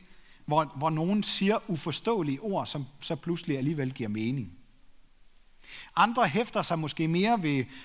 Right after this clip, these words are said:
pinsens under med tunger af ild, der sådan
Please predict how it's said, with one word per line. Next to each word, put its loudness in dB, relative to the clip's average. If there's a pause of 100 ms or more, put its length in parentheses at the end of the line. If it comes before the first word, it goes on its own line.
(100)
pinsens 2
under 4
med 0
tunger 2
af -8
ild, 0
der -6
sådan -4